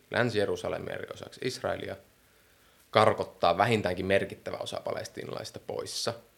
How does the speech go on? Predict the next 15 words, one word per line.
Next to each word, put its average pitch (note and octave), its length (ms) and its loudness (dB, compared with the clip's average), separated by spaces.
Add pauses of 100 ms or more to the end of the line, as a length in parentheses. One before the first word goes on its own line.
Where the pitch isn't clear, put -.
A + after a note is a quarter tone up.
(300)
Et - 80 -8
jossain G#2+ 260 4
vaiheessa F2+ 240 2
oli F2 160 0
tavoitteena, - 580 -4
että, - 200 -10 (720)
ää, - 500 -10 (300)
suhde F#2 320 -8
olisi - 140 -4
seitkyt - 320 0
prossaa, - 300 -8
kolkyt F#2+ 300 -8
prossaa, - 420 -6 (560)
seitkyt - 260 -2
prossaa - 560 -4